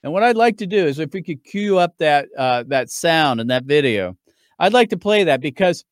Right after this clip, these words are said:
I don't think anybody, uh, believes that, uh, Nancy Pelosi when she says she doesn't hate Donald Trump. I, I don't think that anybody can come, i-, if you watched her, now she, it was a stunt, uh, but you could tell she was not happy. She hates this man.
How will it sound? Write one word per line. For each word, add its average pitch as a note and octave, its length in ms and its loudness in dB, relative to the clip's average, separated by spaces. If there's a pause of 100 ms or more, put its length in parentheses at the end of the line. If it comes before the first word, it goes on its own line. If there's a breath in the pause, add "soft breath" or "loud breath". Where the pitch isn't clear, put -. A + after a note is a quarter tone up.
(600)
I A3 100 0
don't D#4+ 140 4
think C4 160 -2
anybody, G#3 520 0
uh, - 100 -10 (280)
believes E3+ 540 -4
that, - 280 -10
uh, B2+ 220 -2 (460)
Nancy D3 320 -6
Pelosi A#2+ 420 -4
when A2 100 -12
she A2+ 140 -18
says A2+ 240 -8
she - 100 -20
doesn't G#2+ 200 -8
hate G#2+ 220 -10
Donald E2+ 280 -10
Trump. - 220 -16 (640)
I, D3+ 260 -2
I - 20 2
don't G#3 180 2
think F#3+ 180 2
that E3+ 100 4
anybody F#3+ 400 2
can C#3 160 -2
come, C3+ 340 -2
i-, D3 160 -10
if D#3+ 380 -4
you C4+ 140 2
watched G3 460 2
her, F#3 60 -6
now G3 240 2
she, E4+ 200 0
it F4+ 80 -2
was A#3 160 0
a G3+ 60 0
stunt, B2+ 520 -4 (800)
uh, C3+ 220 4
but D#3 180 -6
you F4 80 0
could - 160 0
tell F#3+ 240 4
she B2+ 160 -8
was B2 180 -6
not C3 260 -4
happy. G#2 160 -2
She G3 180 -6
hates D#3+ 240 -4
this - 180 -16
man. F#2 220 -20